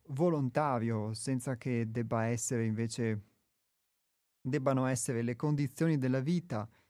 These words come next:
se, eh, questa è abbastanza benevola, a metterci davanti a queste difficoltà. E quindi non una via di fuga, ma proprio una via, semmai al contrario, di poter, eh, affrontare la realtà e quindi affrontare le difficoltà, soprattutto quelle che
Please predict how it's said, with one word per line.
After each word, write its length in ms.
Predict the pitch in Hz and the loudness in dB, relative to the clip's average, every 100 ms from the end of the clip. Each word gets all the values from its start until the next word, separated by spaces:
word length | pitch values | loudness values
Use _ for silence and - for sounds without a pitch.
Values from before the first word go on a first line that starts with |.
| - | -8
se, 280 | - 117 113 | -4 -2 -4
eh, 260 | - 117 | -6 -14
questa 320 | - 131 - 120 | -8 -8 -4 -2
è 20 | |
abbastanza 640 | 107 110 110 123 120 131 | -2 -2 -2 -4 -2 0
benevola, 580 | 143 135 123 117 117 117 | 0 0 0 0 0 -2
a 120 | 135 | 0
metterci 460 | 120 117 120 113 113 | 0 0 -4 -6 -2
davanti 420 | 113 110 113 113 | -2 0 -2 -4
a 40 | |
queste 320 | 110 107 - | -6 -8 -6
difficoltà. 720 | 110 107 110 - 110 113 101 - | -6 -6 -8 -8 -8 -8 -10 -10
E 80 | |
quindi 240 | 135 160 156 | -4 0 2
non 160 | 180 | 4
una 200 | 147 131 | 4 4
via 260 | 117 127 117 | 2 2 0
di 160 | 117 123 | 0 -4
fuga, 500 | - 120 117 127 160 | -4 -4 0 0 0
ma 100 | 143 | 0
proprio 240 | 123 139 | 0 0
una 140 | 143 | 0
via, 400 | 123 120 131 120 - | 2 0 0 -2 -4
semmai 460 | - 135 120 117 | -4 0 0 0
al 120 | 113 113 | -4 -4
contrario, 580 | 135 123 110 104 110 | -6 -4 -2 -2 -4
di 100 | 113 | -4
poter, 560 | 113 110 - 123 120 117 - _ _ _ _ | -6 -8 -4 -2 0 -2 -6 _ _ _ _
eh, 160 | 110 104 | -6 -2
affrontare 760 | 143 120 165 160 123 113 110 110 | -4 -2 0 0 0 0 0 -2
la 80 | 110 | -4
realtà 400 | 127 135 123 165 | -4 -4 -2 -2
e 60 | |
quindi 200 | - 156 | 0 2
affrontare 580 | 160 - 170 - 135 170 | 2 0 0 0 0 2
le 120 | 131 | 0
difficoltà, 760 | 113 113 127 117 110 107 151 113 | -2 -2 -4 -4 -4 0 0 0
soprattutto 520 | - 113 113 143 135 | -4 -8 -8 -6 -6
quelle 320 | 117 123 113 | -4 -2 -2
che 220 | 110 110 | -2 -6